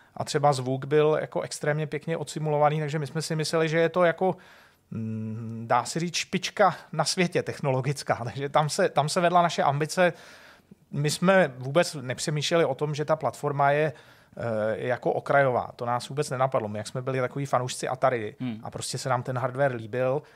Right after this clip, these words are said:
Speaker 1: tak jsme takhle vůbec neuvažovali. Ale zase, doufali jsme, že i na té platformě prodáme prostě třeba desítky tisíc kusů, těch pět set kusů.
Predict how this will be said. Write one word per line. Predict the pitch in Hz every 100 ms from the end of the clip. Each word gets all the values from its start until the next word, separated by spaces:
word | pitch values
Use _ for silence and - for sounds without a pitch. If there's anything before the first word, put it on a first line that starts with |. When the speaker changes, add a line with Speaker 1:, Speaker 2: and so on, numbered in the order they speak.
| - _ -
Speaker 1:
tak | 104
jsme | - 147
takhle | 143 135 - 143
vůbec | 143 165
neuvažovali. | 156 139 139 127 139 139 123 113 - - _ _ _ _ -
Ale | 135 151 175
zase, | - 190 - 131 -
doufali | - 147 139 180
jsme, | 175 185
že | 170
i | 185 165
na | 156
té | 190
platformě | 180 143 - 165 165 175
prodáme | - 135 131 139 156
prostě | 156 156 -
třeba | 147 170
desítky | 165 113 - - 143
tisíc | 143 - 170
kusů, | - 135 - 151 151 - - _ - -
těch | 135
pět | - 143
set | 139
kusů. | 127 143 - 143